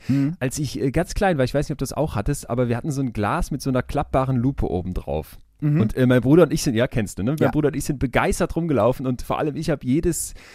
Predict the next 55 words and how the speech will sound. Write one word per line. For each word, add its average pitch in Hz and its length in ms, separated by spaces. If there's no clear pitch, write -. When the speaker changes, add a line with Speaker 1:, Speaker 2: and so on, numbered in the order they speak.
Speaker 2:
Insekt 135 480
reingelegt. 135 560
Ich 110 120
war 120 140
damals, 131 520
äh, 107 120
schlechter 127 460
Angler, 135 240
aber 117 140
dann 117 120
irgendwann 135 300
hat 123 100
mal 135 100
so 131 100
ein 120 60
kleiner 127 280
Guppi 127 260
quasi 113 320
angebissen, 120 480
da 113 60
hab 135 80
ich 127 60
den 110 120
ausgenommen, 123 540
weil 120 120
ich - 200
einfach 156 160
die 135 120
Dinge 160 220
verstehen 131 640
möchte. 101 560
Und 127 260
jetzt 110 300
angle 135 220
ich 123 80
schon 127 120
längst 123 280
nicht 104 140
mehr 110 140
und 113 100
würd, 117 120
glaub 117 140
ich, - 80
auch 90 120
kein 107 140
Fisch - 220
mehr 104 100
ausnehmen 98 340
können, 107 200
geschweige 107 340
denn 98 120
umbringen. 113 420
Ähm, 113 440
und, 113 280
und 117 240